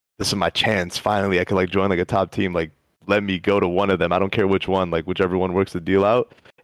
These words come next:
And they kinda stuck to their guns, held the buyout, and then both teams ended up picking, like, free agents up or something. And I was like, "Well, now I'm screwed." And then at the end of that split or that season,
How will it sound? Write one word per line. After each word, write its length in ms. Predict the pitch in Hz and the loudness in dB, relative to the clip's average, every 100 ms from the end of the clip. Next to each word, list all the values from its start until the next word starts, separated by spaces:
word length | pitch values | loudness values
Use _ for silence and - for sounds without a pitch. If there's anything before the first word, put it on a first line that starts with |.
| - | -2
And 240 | 92 90 | 0 0
they 80 | 90 | 0
kinda 260 | - 90 90 | 0 0 -2
stuck 260 | - 95 | -2 -2
to 80 | - | 0
their 120 | 90 | 0
guns, 380 | 85 92 98 92 | 2 2 0 -2
held 240 | 92 95 87 | -4 -2 -2
the 80 | |
buyout, 460 | 82 90 98 110 92 | 0 2 4 2 0
and 120 | 87 | -2
then 220 | 87 82 82 | -2 -4 -6
both 260 | 92 87 - | -4 -4 -4
teams 300 | 98 90 85 | -6 -4 -2
ended 200 | 85 85 | -2 -4
up 100 | - | -4
picking, 340 | 101 - 85 | -6 -6 -6
like, 240 | 82 82 - - _ - | -4 -6 -8 -20 _ -8
free 200 | 95 87 | -2 0
agents 300 | 85 85 85 | 0 -2 -2
up 180 | 85 | -2
or 60 | 87 | -2
something. 420 | 90 82 85 85 - - | -4 -4 -4 -6 -10 -16
And 160 | - 82 | -6 -2
I 60 | 82 | 0
was 100 | 82 | 0
like, 160 | 78 73 - | 0 -4 -8
"Well, 240 | 76 78 - _ _ | -4 -4 -6 _ _
now 160 | 90 87 | -4 -2
I'm 80 | 82 | -2
screwed." 440 | - - 92 85 | -2 0 0 0
And 140 | 76 | 0
then 80 | 90 | 0
at 140 | 87 - | 0 0
the 100 | - | 0
end 160 | 98 | 0
of 80 | 95 | 2
that 240 | 90 87 | 2 0
split 540 | - - - - 92 92 | -2 -12 -12 -2 2 2
or 80 | 87 | 2
that 180 | 90 | 0
season, 540 | - 104 98 107 117 | 0 -2 0 0 -2